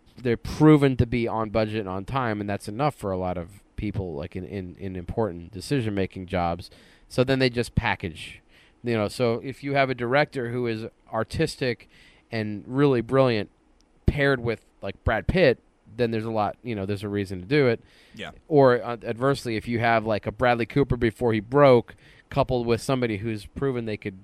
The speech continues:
Speaker 1: you know, open a picture, then it's fine. I mean, they're a lot smarter than we give 'em credit for, and there's a lot more factors that go into it.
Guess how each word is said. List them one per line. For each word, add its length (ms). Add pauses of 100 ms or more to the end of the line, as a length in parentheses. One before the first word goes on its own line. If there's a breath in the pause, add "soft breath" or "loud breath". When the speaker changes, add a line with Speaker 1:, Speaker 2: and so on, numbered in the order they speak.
Speaker 1:
you 140
know, 220 (420)
open 240
a 80
picture, 400
then 140
it's 140
fine. 280
I 40
mean, 260 (360 loud breath)
they're 320
a 60
lot 280
smarter 360
than 100
we 60
give 160
'em 60
credit 320
for, 260
and 100
there's 140
a 60
lot 240
more 140
factors 440
that 80
go 160
into 240
it. 160